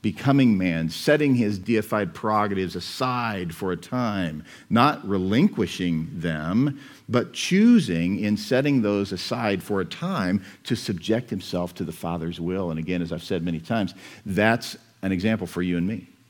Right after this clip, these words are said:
Because Jesus, being God, was willing to submit to the Father, equal with him in the Trinity, also being God, then you and I surely could do that. Surely you and I,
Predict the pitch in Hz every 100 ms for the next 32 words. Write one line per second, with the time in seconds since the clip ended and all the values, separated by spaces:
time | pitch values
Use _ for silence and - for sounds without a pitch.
0 | _ _ _ _ 117 110 101 87 90 120
1 | 151 107 85 85 120 120 107 110 117 98
2 | 78 87 87 87 101 107 90 85 90 87
3 | - 92 85 107 104 - - 113 98 82
4 | - 110 123 90 80 82 - - _ 127
5 | 180 208 - 107 92 87 98 82 92 104
6 | - 104 104 87 90 - 135 165 92 87
7 | 98 92 110 139 - 92 87 85 95 85
8 | 82 101 120 98 90 90 95 95 107 139
9 | - 160 196 - - - 85 - 50 -
10 | _ _ _ - 226 277 107 95 120 98
11 | 123 190 - -